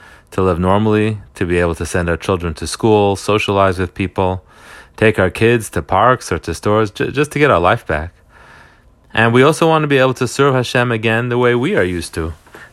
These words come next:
davening in shul, hearing Kriyas HaTorah. I mean, we didn't get a single bracha from Birchas Hakai-, Birchas Kainim, the whole Yantiv, answering Amen, Yehei Shmei Rabbah. We want to be able to learn B'chavrusa in a Beis Medrash, with other people learning.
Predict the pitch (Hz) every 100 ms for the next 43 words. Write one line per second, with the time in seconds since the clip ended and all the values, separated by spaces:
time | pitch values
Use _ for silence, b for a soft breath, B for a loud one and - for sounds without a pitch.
0 | - 107 123 117 110 95 90 - 123 110
1 | 101 90 87 - 107 104 92 - 98 87
2 | 87 - 120 120 117 110 - B B B
3 | B B - 120 120 120 120 113 110 104
4 | 117 110 107 95 104 104 113 104 95 107
5 | 107 - 85 - 107 113 - 120 110 98
6 | - 104 120 127 104 104 117 104 110 -
7 | 120 113 _ B B B B B B -
8 | - 120 131 - 117 104 101 117 123 120
9 | 107 120 - 107 95 104 113 110 107 101
10 | B B B 98 113 131 123 123 110 104
11 | 117 107 95 90 85 120 - 113 95 90
12 | 87 104 113 110 110 - - 127 120 113
13 | 110 113 101 107 104 104 101